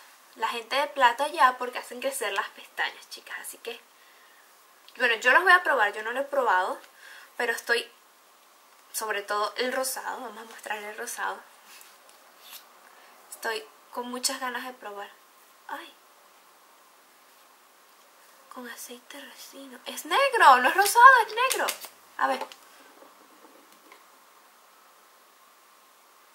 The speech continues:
Sí, es negro. <laughs> Y yo, qué rosado. Bueno, este es negro también. Pero ya va, son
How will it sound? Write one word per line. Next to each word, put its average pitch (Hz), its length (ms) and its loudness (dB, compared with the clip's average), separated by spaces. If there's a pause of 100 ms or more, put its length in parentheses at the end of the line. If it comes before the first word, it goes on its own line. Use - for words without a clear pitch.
Sí, 359 160 2
es 392 120 8
negro. 403 600 12
<laughs> - 540 -6 (160)
Y 277 100 -10
yo, 247 120 -8
qué 226 120 -2
rosado. 226 400 2
Bueno, 214 180 4 (320)
este 339 600 8
es 277 100 -2
negro 254 420 2
también. 208 480 2 (440)
Pero 226 120 -10
ya 240 140 0
va, 277 160 6
son 254 480 -8